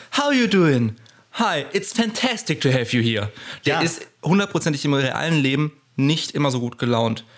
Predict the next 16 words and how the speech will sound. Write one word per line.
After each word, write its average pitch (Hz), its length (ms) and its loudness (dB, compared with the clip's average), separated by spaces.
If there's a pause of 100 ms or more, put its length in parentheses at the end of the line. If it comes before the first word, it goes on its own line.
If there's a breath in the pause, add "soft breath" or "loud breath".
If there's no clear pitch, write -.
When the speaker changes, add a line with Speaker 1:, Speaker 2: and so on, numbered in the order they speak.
(120 loud breath)
Speaker 2:
Ist - 140 -2
Speaker 1:
Und 135 80 4
Speaker 2:
der 127 100 0
auch 131 40 0
Speaker 1:
jeder 170 220 2
Speaker 2:
nicht. 175 120 -4
Speaker 1:
Take, 175 260 -2
der 143 120 -2
rausgeht, 143 440 -2
muss 170 440 0 (360)
in 135 80 0
dieser 135 200 0
gut 151 240 -4
gelaunten 135 640 0 (320)
Fassade 120 460 -2
sein, 110 380 0